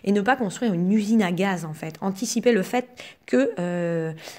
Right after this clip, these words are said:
le déploiement de votre projet ou de tous ces mastodontes de projets soit évolutif et flexible. Alors maintenant, blockchain publique à gouvernance décentralisée. Ok. Donc ça, ça veut dire qu'on aurait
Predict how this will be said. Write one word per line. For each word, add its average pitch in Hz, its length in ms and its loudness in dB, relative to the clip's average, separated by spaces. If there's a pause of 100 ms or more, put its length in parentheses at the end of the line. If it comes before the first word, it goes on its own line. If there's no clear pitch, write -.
le 170 80 -2
déploiement 247 460 4
de 233 60 4
votre 208 280 -2
projet 226 760 2
ou 170 120 -4
de 175 340 0
tous - 300 -4
ces 202 180 -2
mastodontes 233 1300 2
de 190 120 0
projets 190 400 -2 (260)
soit - 360 -2
évolutif 208 580 2
et 202 40 0
flexible. 170 600 -6 (600)
Alors 220 240 4
maintenant, 302 360 4
blockchain 277 460 6
publique 262 380 4
à 226 80 6
gouvernance 233 420 4
décentralisée. 196 920 0
Ok. 240 260 0 (580)
Donc 175 280 -2
ça, 311 240 4
ça 302 180 0
veut 208 80 4
dire 233 300 0
qu'on 202 180 0
aurait 208 300 2